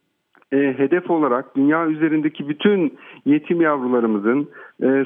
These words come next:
sıcak, e, şefkatli bir ortamda, bir merhamet ikliminde, e, sevgiyle, e, yarınlara, e, hazırlanması, çocuklarımızın eğitimli,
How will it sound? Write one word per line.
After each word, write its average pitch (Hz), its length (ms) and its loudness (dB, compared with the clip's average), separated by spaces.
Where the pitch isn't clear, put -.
sıcak, 160 460 0
e, 143 340 2
şefkatli 156 540 -2
bir 160 80 2
ortamda, 156 760 0
bir 139 120 0
merhamet 131 580 0
ikliminde, 165 640 0
e, 147 380 2
sevgiyle, 143 720 0
e, 113 60 0
yarınlara, 120 1040 0
e, 113 180 0
hazırlanması, 131 960 0
çocuklarımızın 160 920 -2
eğitimli, 147 840 0